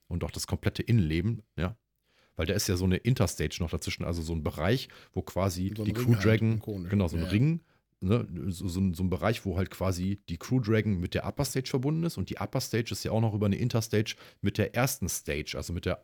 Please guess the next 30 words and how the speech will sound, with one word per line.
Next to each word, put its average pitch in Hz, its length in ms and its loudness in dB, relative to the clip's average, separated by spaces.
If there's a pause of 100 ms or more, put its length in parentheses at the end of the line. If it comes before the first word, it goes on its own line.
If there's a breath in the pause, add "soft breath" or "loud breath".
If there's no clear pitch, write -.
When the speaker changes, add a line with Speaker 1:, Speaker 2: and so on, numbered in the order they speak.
Speaker 1:
äh, 87 140 0
Lower 90 300 0
Stage, - 280 -6
mit 85 80 -8
der - 80 -6
First - 260 -4
Stage 71 220 -6
verbunden, 76 280 -4
also 73 120 -6
das, 95 200 -4
was - 140 -2
normalerweise 87 480 2
bei 87 120 2
SpaceX - 480 -2
wieder 82 160 0
landet. 82 380 0 (920 loud breath)
Und 101 280 0 (120)
Speaker 2:
Genau. 98 240 -4 (100)
Speaker 1:
da 113 180 0
Speaker 2:
Das - 20 6
Speaker 1:
ist - 120 2
jetzt 143 80 2
Speaker 2:
passiert 123 160 4
Speaker 1:
einfach 123 120 4
Speaker 2:
jetzt 131 80 2
Speaker 1:
alles 123 240 4
Speaker 2:
in 123 120 0
dem 123 40 -2
Fall 113 240 -2
nicht. - 380 -4